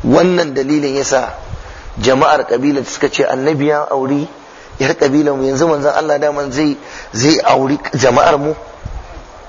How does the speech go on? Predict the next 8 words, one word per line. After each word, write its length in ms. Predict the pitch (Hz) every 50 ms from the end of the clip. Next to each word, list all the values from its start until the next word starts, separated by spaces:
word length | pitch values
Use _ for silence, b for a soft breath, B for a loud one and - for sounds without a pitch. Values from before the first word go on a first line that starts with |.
| - - - - - - - -
Suka 300 | - - - - - -
yi 80 | 117 113 -
ta 120 | - 151 147
musulunta 600 | 147 139 131 - - 120 127 127 127 - 120 -
malam, 280 | - - - - - - -
afwajan, 580 | - 131 - - 120 135 131 123 117 - - -
afwajan, 560 | - 233 - - - 117 123 120 107 117 113 -
afwajan. 520 | 110 - - - 143 151 135 - - -